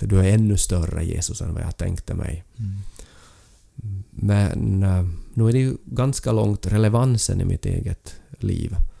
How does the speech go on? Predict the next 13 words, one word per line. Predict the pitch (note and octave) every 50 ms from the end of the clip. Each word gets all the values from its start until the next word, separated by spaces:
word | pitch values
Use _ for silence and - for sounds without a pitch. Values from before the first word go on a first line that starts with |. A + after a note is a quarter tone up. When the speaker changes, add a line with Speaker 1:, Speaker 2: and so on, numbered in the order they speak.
| - - - - - _ _ - - - - _ - -
Speaker 1:
Att | - G#2
när | G#2+ A2
jag | G#2 G#2
var, | G#2+ G#2 G#2 G#2 G2+ G2 F#2+ F#2 F2+ - - - -
eh, | G2 G2 F#2 F2+ G2
sjutton | F#2+ - - A#2+ A2+ - - _ - B2 A2+
år | A2 A2+ A#2+ A2+
så | G2+ - G#2+ G2+
hade | G2+ G#2
jag | G#2+
en | G#2+
väldigt | A2+ A#2 A2 -
tomhet | - C3 C3+ B2 A2+ G2+ F#2+ - - - G2 G2 F#2 F#2+ -